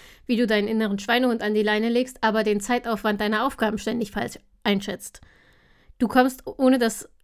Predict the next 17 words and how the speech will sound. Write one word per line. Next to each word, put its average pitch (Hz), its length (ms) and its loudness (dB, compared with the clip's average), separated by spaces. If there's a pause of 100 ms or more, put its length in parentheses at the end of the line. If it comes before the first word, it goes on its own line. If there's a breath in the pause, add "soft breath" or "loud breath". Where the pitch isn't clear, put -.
(100)
also 226 160 0
das 226 140 -2
eine 254 220 2
kommt 233 200 0
ohne 233 200 2
das 208 160 0
andere 220 560 0 (120)
einfach 202 360 -4
nicht 185 220 -4
voran. 196 400 0
Du 190 80 -8
brauchst 196 300 -6
beides. - 460 -10 (1900 soft breath)
Ich 294 240 0
benutze 262 760 0
auf, 208 440 -4
ähm, 202 800 -2